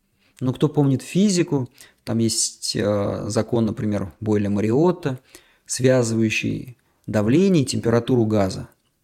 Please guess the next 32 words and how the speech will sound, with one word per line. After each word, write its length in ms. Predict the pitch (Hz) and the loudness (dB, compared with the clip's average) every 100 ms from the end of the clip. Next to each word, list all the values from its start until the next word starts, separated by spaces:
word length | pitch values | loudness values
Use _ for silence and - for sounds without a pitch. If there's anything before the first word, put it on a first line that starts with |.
| - | -4
Меняется 560 | 110 120 117 104 - | 0 2 2 0 -2
в 20 | 104 | 0
замкнутом 380 | 120 113 113 | 0 0 -4
пространстве, 600 | 107 113 - 117 107 - | 0 -2 0 -2 -2 -4
меняется 340 | 107 110 104 - | -2 0 -2 -4
температура, 680 | 117 139 170 247 247 175 - _ _ _ | -2 0 0 0 -2 -4 -8 _ _ _
меняется 480 | 110 117 147 147 110 | -4 0 0 -2 -4
давление 560 | 104 104 107 107 113 - _ _ _ _ _ _ | -4 -4 -4 -8 -10 -16 _ _ _ _ _ _
и 80 | 139 | -8
так 220 | 107 104 | -6 -8
далее. 300 | 104 - - _ _ _ _ _ | -10 -12 -16 _ _ _ _ _
Так 180 | 143 - | -8 0
вот, 300 | 185 175 - _ _ | 0 0 -6 _ _
обычный 440 | 135 156 220 - 147 | 0 2 0 0 0
сотрудник 540 | 160 226 269 214 - | 0 2 0 0 0
может... 400 | 165 190 175 - _ _ _ _ _ _ _ _ _ _ _ _ _ _ _ - - _ _ _ | -2 0 -2 -6 _ _ _ _ _ _ _ _ _ _ _ _ _ _ _ -20 -20 _ _ _
Давайте, 520 | 120 123 110 110 98 - - | 2 2 2 -2 -8 -12 -6
это 240 | 262 170 | -2 2
ни 140 | 160 156 | 4 2
в 80 | |
коем 180 | - 240 | 2 2
случае 280 | 240 - 156 | 2 -2 2
не 120 | 165 | 4
уничижительное 680 | 175 170 170 170 170 120 107 | 4 2 0 0 0 0 -2
отношение 460 | - 113 113 107 | -4 -4 -4 -4
к 40 | 110 | -4
сотрудникам, 540 | 117 113 107 98 104 | -6 -4 -6 -6 -6
когда 140 | 110 107 | -2 0
я 40 | |
говорю 140 | 110 | 0
"обычный 340 | 107 110 - 113 | 0 -2 -4 -6
сотрудник". 540 | 110 - 110 110 - | -6 -8 -10 -12 -16